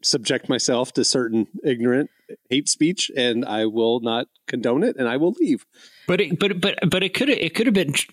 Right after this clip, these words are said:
Speaker 2: been transcended politics. There could have been a whole list of things on his,
Speaker 1: Well, that's what I'm
Speaker 2: like,
Speaker 1: saying. I
Speaker 2: note
Speaker 1: think it was
Speaker 2: card.
Speaker 1: building up for him because it was like the,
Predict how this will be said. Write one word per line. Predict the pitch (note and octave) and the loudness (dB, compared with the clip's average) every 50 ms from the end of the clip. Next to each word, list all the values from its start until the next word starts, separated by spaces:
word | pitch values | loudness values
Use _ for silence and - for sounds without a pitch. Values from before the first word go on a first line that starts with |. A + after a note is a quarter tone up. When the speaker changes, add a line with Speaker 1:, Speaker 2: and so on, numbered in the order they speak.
| E3+ C3+ B2 | -4 -2 0
Speaker 2:
been | D3 D#3 D3+ C#3+ B2+ | 2 2 4 2 2
transcended | - - D3 C#3+ C#3 C3 - B2 B2 A#2+ A2+ F#2+ F2 | 2 0 0 2 2 2 2 2 2 2 2 2 0
politics. | G#2 F#2 F2+ E2+ D2 B1+ - - - - - - | -2 -2 -2 -2 -2 -4 -4 -4 -4 -4 -4 -4
There | - B2+ B2+ | -2 -2 -2
could | - F3+ F#3 | 0 0 0
have | F3+ C#3+ | 0 0
been | E3+ D3+ C#3+ C3 | 0 0 0 0
a | B2+ | 0
whole | A2 - - E3 F3+ F3 C#3+ | 0 0 0 2 4 4 4
list | C3+ C#3 B2+ - - | 4 2 2 0 0
of | A#2 G2+ - | 0 -2 0
things | A#2 G#2+ G2+ F#2+ F2+ - | 0 0 0 0 0 0
on | - A2+ A#2 A#2+ A#2 A2+ | 0 0 0 2 2 2
his, | G2+ A2+ | 4 4
Speaker 1:
Well, | - - | 4 4
that's | - - | 4 4
what | - - | 4 4
I'm | - | 4
Speaker 2:
like, | - | 4
Speaker 1:
saying. | G3+ F#3 - | 4 4 4
I | - | 4
Speaker 2:
note | - | 4
Speaker 1:
think | - C4 A#3+ | 4 4 4
it | A#3 A3 | 4 4
was | F#3 D3+ | 2 2
Speaker 2:
card. | - - | 0 2
Speaker 1:
building | E3+ F#3 F3 E3 D#3 C#3+ | 2 2 2 2 2 2
up | D3+ D#3+ - | 2 0 0
for | - D3 C3 B2+ A#2+ | 2 2 2 2 2
him | G#2+ | 0
because | A#2+ B2 - D3+ B2+ C3 | 0 0 0 2 2 4
it | D3 | 4
was | C#3+ C#3 B2 | 4 4 2
like | D3 C3+ C3+ C3 - - | 2 0 0 -2 -2 0
the, | C#3 B2+ B2 B2 B2 A2+ | 0 2 2 2 0 0